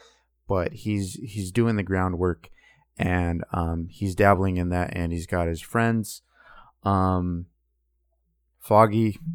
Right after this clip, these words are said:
Foggy wears really, really outrageous colors, uh, in his suit, and he makes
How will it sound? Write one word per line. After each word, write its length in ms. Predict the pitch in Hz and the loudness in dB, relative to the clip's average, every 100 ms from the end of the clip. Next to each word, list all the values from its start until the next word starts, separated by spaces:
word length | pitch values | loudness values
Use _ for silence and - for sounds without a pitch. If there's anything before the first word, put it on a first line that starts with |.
| - - | -10 -16
Foggy 540 | - 95 95 98 95 95 | 2 4 4 0 -2 -4
wears 800 | - 95 92 90 87 - - - - | -2 2 2 0 -2 -10 -14 -18 -12
really, 400 | 98 98 98 95 | -4 0 0 0
really 420 | 90 90 90 90 | -2 -2 -2 -2
outrageous 680 | - 90 - 90 87 82 - - _ _ _ _ _ | 0 0 0 -4 -6 -8 -12 -18 _ _ _ _ _
colors, 720 | - 107 104 98 98 - - - - | 0 2 4 0 -6 -10 -12 -20 -8
uh, 260 | 98 85 - | -4 -4 -6
in 200 | - 98 | -6 -4
his 180 | 87 - | -4 -6
suit, 320 | - 95 - _ _ _ _ _ _ _ _ | -6 -6 -6 _ _ _ _ _ _ _ _
and 460 | 104 95 92 87 85 | -4 -2 0 -2 -6
he 180 | - 95 | -6 -4
makes 580 | 90 87 - - - | -2 -4 -6 -10 -10